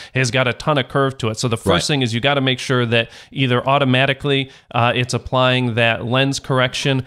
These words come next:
Speaker 1: or that you're doing it, you know, f-, that would be the first thing I would do. And then, yeah, usually I would. If I know that I'm gonna straighten up vertical lines, that'll be one of the first things, 'cause that's gonna determine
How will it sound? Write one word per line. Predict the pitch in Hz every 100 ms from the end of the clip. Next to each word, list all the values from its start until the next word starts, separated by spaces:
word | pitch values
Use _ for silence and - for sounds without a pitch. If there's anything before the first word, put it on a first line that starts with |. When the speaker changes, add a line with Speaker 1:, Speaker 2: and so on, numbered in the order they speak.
| - -
Speaker 1:
or | 123 120
that | 120
you're | 120 120
doing | 113 127 123 120
it, | 117 117 -
you | 117
know, | 113
f-, | -
that | 127 127
would | 123 110
be | 120
the | 107
first | - 113 -
thing | 107
I | 104
would | 104 101
do. | 104 110 - - -
And | 143 160
then, | 185 196
yeah, | 233
usually | 143 147 160 160 156
I | 143 143
would. | 180 139
If | 123
I | 123
know | 127 139 143
that | 135
I'm | 135
gonna | 131 120
straighten | - 135 139 135
up | 123
vertical | 135 139 139 131
lines, | 131 135 127
that'll | 131
be | 127 127
one | 123
of | 120
the | 117
first | - 123 -
things, | 131 110
'cause | - 117
that's | 120 123
gonna | - 123
determine | 113 113 - 131